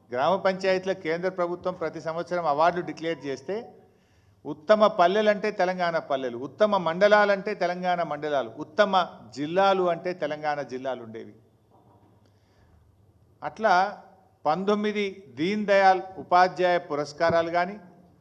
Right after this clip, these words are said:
సంసద్ ఆదర్శ్ గ్రామ యోజనల్లో ఇరవై గ్రామాల్లో చూస్తే పదకొండు గ్రామాలు తెలంగాణ పల్లెలే ఉండేవి. ఈ రకంగా ఎన్నో అద్భుతమైనటువంటి అవార్డులను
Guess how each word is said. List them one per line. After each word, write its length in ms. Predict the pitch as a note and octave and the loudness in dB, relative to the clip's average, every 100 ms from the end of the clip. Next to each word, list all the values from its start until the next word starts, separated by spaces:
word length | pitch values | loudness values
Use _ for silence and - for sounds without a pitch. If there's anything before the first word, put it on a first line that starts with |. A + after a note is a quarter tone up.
| _ _ | _ _
సంసద్ 560 | - D#3+ G3 G3 G#3+ F#3+ - | -4 -2 -2 0 0 0 2
ఆదర్శ్ 520 | D3+ F3 G3+ - - | 4 6 2 -4 -12
గ్రామ 360 | C#3 D#3 E3+ F#3 E3 - - - C3 | -4 0 2 2 0 -4 -20 -16 -4
యోజనల్లో 680 | D#3 F#3 G3 F#3+ F#3+ F#3 E3 D#3+ - C#3 | 0 2 2 0 2 2 2 0 -10 -8
ఇరవై 380 | D3+ G3 A3 G#3 | -2 2 4 4
గ్రామాల్లో 580 | F#3+ F#3 F#3+ F#3 F3+ | 4 4 4 2 2
చూస్తే 400 | F3 E3+ E3+ F#3+ E3 D#3+ - - _ - | -4 -6 -6 -2 -2 -4 -10 -20 _ -4
పదకొండు 460 | C#3+ F3+ G3 A3 A3 | 0 0 0 0 2
గ్రామాలు 420 | G#3 G3+ G3+ G#3 | 4 4 2 0
తెలంగాణ 440 | F#3+ F3+ F3 E3+ E3 | -2 -2 -2 -4 -4
పల్లెలే 400 | D#3+ C#3+ C#3 C#3 | -4 -6 -6 -8
ఉండేవి. 420 | A#2+ A#2 G#2+ - - _ _ _ _ _ _ - | -8 -10 -12 -16 -20 _ _ _ _ _ _ -10
ఈ 80 | C#3+ | -6
రకంగా 340 | D3 F#3 G3 | -4 -4 -2
ఎన్నో 300 | F3 E3+ F#3+ D#3+ - B2+ | -2 0 0 0 -4 -12
అద్భుతమైనటువంటి 840 | A#2+ E3 F#3 F#3+ F#3 F3 E3 D3+ | -8 -4 -2 0 0 -2 -8 -2
అవార్డులను 580 | C#3 D3+ F3 E3 F3 | 0 4 4 2 -4